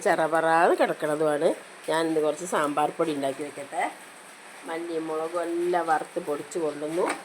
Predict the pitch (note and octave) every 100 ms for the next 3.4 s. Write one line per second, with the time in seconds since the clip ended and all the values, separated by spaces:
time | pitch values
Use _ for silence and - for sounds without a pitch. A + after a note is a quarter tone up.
0 | - - - - - - - - - -
1 | - F3 G#3 G#3+ - - - F3+ G3+ G3
2 | F3 E3 E3 E3+ F3+ - C#3+ C#3+ D#3+ C#3
3 | C3+ D#3+ F3+ C3+